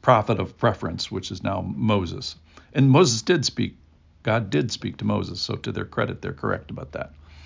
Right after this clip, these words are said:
Okay, verse thirtieth. The man answered him, "Why is this man,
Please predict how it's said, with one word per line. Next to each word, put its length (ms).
Okay, 180
verse 300
thirtieth. 460
The 100
man 280
answered 440
him, 160
"Why 220
is 180
this 160
man, 280